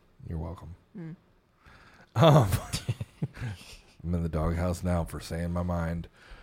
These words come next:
Speaker 1: Uh,
Speaker 2: Sure.
Speaker 1: but yeah, she, she is, is not real happy whenever we have, uh, nights where I try to reset my,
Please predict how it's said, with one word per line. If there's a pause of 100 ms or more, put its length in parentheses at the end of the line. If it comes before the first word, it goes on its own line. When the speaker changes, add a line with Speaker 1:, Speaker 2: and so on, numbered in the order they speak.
(220)
Speaker 1:
Uh, (680)
Speaker 2:
Sure. (260)
Speaker 1:
but
yeah,
she,
she
is,
is
not
real
happy
whenever
we
have, (640)
uh, (200)
nights
where (160)
I
try
to
reset
my,